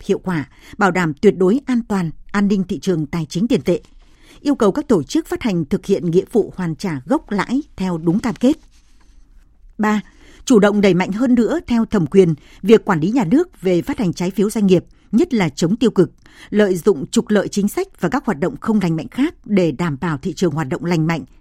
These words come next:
an toàn, công khai, minh bạch, bền vững. Khẩn trương đánh giá, rà soát kỹ, đề xuất việc sửa đổi, bổ sung, hoàn thiện các văn bản pháp lý liên quan đến phát hành trái phiếu doanh nghiệp,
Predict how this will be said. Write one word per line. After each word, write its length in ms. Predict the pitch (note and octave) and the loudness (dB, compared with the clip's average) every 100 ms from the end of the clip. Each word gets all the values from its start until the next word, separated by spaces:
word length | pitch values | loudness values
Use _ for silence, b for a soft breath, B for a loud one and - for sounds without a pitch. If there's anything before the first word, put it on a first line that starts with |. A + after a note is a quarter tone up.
| - | -2
an 160 | A#3+ A3+ | -2 0
toàn, 220 | F#3+ E3 D3 | -2 -2 -4
công 160 | - G#3+ | -2 -2
khai, 300 | - G#3+ G#3 b b | -2 -4 -4 b b
minh 220 | F#3+ G3 | 0 2
bạch, 160 | E3 D#3+ - - | 0 -6 -8 0
bền 180 | F#3 D#3 | 2 4
vững. 220 | E3+ C4 - _ - b b b b b b | 2 0 -4 _ -20 b b b b b b
Khẩn 180 | A#3+ | 2
trương 320 | G3 C#4 C4+ A#3 | 4 2 0 0
đánh 180 | G#3+ | 0
giá, 340 | B3+ G#3 G3+ C#4 F#4 | 0 0 0 0 -2
rà 180 | G#3+ F#3 | -4 -2
soát 360 | D#3+ C#4 E4 - | -4 -8 -8 -4
kỹ, 260 | A3 C#4+ G4+ b b | -4 -4 -10 b b
đề 180 | G#3 A3 | 4 4
xuất 260 | - F4 - | 4 -4 -2
việc 160 | G3 | -2
sửa 120 | - | 0
đổi, 240 | F3 F3+ D3 | 0 0 0
bổ 180 | F3 D3+ | 0 0
sung, 300 | - G#3+ G#3 - | 0 0 0 -2
hoàn 180 | F#3+ D3+ | -4 -2
thiện 200 | G3 - | -2 -2
các 160 | A#3+ | -4
văn 140 | G#3+ F3 | -4 -2
bản 180 | E3+ C3 | -4 -4
pháp 240 | B3+ - | -6 0
lý 260 | F#3+ G3+ D#4 B B | 2 2 0 B B
liên 160 | A3+ A#3 | 2 2
quan 280 | - A3+ F#3+ | 2 -2 0
đến 240 | F#3 G3 | 0 0
phát 200 | - D#4 | -4 -4
hành 160 | G3+ D3+ | -4 -4
trái 160 | E3+ | -6
phiếu 140 | F3 F3+ | -4 -2
doanh 160 | G#3 | 2
nghiệp, 180 | F#3+ E3 | 4 4